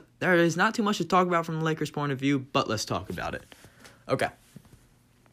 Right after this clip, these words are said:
So you got the Lakers. Missed the playoffs last year with LeBron James.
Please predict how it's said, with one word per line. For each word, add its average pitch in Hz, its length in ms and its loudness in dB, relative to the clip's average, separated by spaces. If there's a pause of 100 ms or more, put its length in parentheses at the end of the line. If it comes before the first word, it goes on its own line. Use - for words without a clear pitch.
So - 140 -2
you 156 100 4
got 196 180 4
the 131 100 4
Lakers. - 440 -6 (440)
Missed 147 400 2
the 135 80 0
playoffs 113 440 2
last 110 260 2
year 110 180 0
with 113 220 0
LeBron 107 420 2
James. 101 540 -4